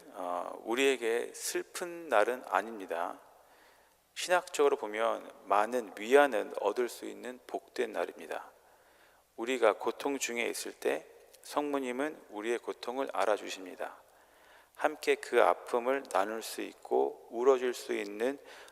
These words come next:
누군가가 있다는 것은 큰 위안이 됩니다. 더군다나 그분이 성-, 예수님의 어머니라면 더 하겠죠.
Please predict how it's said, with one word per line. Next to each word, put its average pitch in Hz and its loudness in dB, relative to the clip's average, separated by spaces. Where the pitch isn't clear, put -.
누군가가 135 2
있다는 113 0
것은 135 0
큰 170 -6
위안이 107 0
됩니다. 90 -10
더군다나 113 2
그분이 110 -6
성-, 139 -6
예수님의 110 -2
어머니라면 107 -4
더 101 2
하겠죠. 101 -8